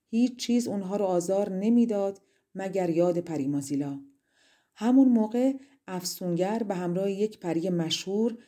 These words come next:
همون که تخم مرغ‌ها رو به فیوردلیسا داده بود، از راه رسیدند. اونها بعد از احوالپرسی با پادشاه و ملکه گفتن که چون تصمیم گرفتن به پادشاه دلربا کمک کنن، قدرت پریمازیلا کم شده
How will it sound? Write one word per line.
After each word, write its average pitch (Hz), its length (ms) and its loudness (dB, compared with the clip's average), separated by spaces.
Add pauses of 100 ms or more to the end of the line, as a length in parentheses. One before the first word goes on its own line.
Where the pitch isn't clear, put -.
(140)
همون 208 320 -2
که 214 100 -6
تخم 180 320 -2
مرغ‌ها 170 460 2
رو 196 120 0
به 175 120 0
فیوردلیسا 160 720 0
داده 160 260 0
بود، 240 300 -2
از 160 220 -6
راه 165 220 0
رسیدند. 147 640 -8 (480)
اونها 175 400 0
بعد 185 360 -4
از 196 180 -2
احوالپرسی 165 760 -2
با 175 140 0
پادشاه 165 520 -2
و 185 40 -2
ملکه 156 400 -4
گفتن 202 420 -6
که 233 240 -2 (320)
چون 220 240 -2
تصمیم 214 440 -2
گرفتن 170 500 0
به 165 80 2
پادشاه 170 560 -2
دلربا 170 520 0
کمک 233 360 -4
کنن، 240 400 -2 (360)
قدرت 180 420 2
پریمازیلا 170 1000 -2
کم 185 320 -10
شده 233 440 0